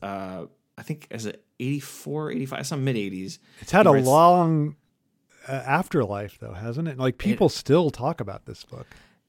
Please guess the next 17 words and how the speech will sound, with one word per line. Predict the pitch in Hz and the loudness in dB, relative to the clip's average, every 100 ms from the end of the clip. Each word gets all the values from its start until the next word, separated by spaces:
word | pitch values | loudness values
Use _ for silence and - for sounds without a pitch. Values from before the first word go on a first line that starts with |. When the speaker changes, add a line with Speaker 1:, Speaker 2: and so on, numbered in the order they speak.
| _ | _
Speaker 1:
People, | 202 214 190 | -2 -2 -4
so | 135 147 | -2 -2
the | 151 | 0
book | 196 220 - - | -2 -4 -8 -2
is | 143 139 117 - | 2 2 -2 -6
Reading | 135 143 143 | -2 -2 -2
for | 135 | -4
the | 120 | -6
Plot, | 113 120 104 - | -4 -4 -6 -6
and | 120 120 117 110 - | -4 -2 -2 -6 -12
fun | - 170 170 175 156 110 - | -6 -2 -2 -4 -6 -8 -10
little, | 127 135 127 120 107 - - | -2 0 2 -2 -4 -10 -14
uh, | - 110 101 95 _ | -6 -4 -4 -8 _
personal | - 147 143 123 110 | -4 -4 -2 -4 -4
story. | 101 - 120 110 104 | -6 -6 -4 -4 -6
I, | 117 131 151 | -4 -2 -2
um, | 143 120 110 | -4 -6 -8